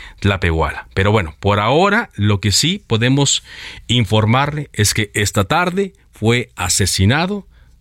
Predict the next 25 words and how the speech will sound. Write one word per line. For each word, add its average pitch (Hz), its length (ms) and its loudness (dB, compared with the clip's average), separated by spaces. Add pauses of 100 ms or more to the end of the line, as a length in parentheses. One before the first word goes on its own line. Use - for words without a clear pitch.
(480)
en 233 360 2
el 214 260 -2 (200)
propio 127 540 0
ayuntamiento 92 1000 2 (380)
de 117 380 0
San 92 300 2
Miguel 107 340 2
Totolapan 98 760 2
Guerrero, 120 520 2 (380)
el 123 160 0
alcalde 135 680 -2
Conrado 117 720 0
Mendoza 92 560 2
Almeda, 120 640 2 (420)
alcalde 95 540 -2
perredista 90 680 0 (320)
de 92 460 0 (360)
San 98 420 0 (200)
Miguel 80 480 0
Totolapan. - 640 -4
Pero 78 160 0
tenemos 101 260 2
que 98 100 0
ver 104 180 2
también 104 380 0